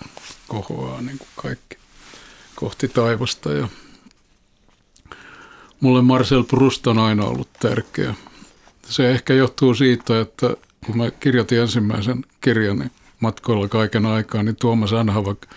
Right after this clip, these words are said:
oli siitä sanonut, että hän on havaitsevinaan tässä Proustin vaikutusta, ja sit mä katsoin sitä ja kysyin, kuka se on. <laughs> Ja tota, häpesin tietysti sen jälkeen. Ja,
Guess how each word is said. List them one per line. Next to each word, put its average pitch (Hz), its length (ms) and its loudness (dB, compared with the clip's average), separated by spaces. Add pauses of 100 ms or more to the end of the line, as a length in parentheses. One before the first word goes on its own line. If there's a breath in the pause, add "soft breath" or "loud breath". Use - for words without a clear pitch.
(640 loud breath)
oli 123 220 4
siitä 127 320 2
sanonut, 117 280 0
että 110 160 -4
hän 139 120 4
on 127 120 2
havaitsevinaan 113 840 2
tässä - 320 0
Proustin 117 600 0
vaikutusta, 117 720 0
ja 113 60 -2
sit - 160 -8
mä 117 80 0
katsoin 113 400 0
sitä - 180 -4
ja 110 60 -2
kysyin, 117 340 -2
kuka 123 340 -4
se 120 160 -2
on. 123 220 4
<laughs> - 40 -20 (1400 loud breath)
Ja 117 140 0
tota, 117 340 2
häpesin 110 480 0
tietysti 110 460 -2
sen 123 220 0
jälkeen. 113 500 -2
Ja, 131 100 -8